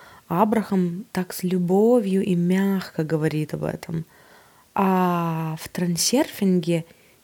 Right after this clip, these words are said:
всё как-то, э, слишком, м, без-, м, не-, безэмоционально, что ли. То есть не,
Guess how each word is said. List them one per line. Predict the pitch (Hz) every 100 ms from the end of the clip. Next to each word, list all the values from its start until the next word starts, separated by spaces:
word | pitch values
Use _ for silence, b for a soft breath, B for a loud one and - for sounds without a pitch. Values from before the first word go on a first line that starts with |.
| -
всё | - 208
как-то, | 202 196 190 - 190 175 - _ _ _ _ _ _ -
э, | - 190 175 170
слишком, | 165 - 180 190 202 - - 185 175 170 165 b b b b b _ - - - -
м, | - 190 180 170 165 160 160 160 165 160 160
без-, | 151 175 180 175 160 156
м, | 165 170 - 190 - -
не-, | 185 185 185 185 - - _
безэмоционально, | 165 185 180 180 170 156 143 160 151
что | - 151
ли. | 151 -
То | -
есть | 165 165 170 -
не, | 185 185 202 226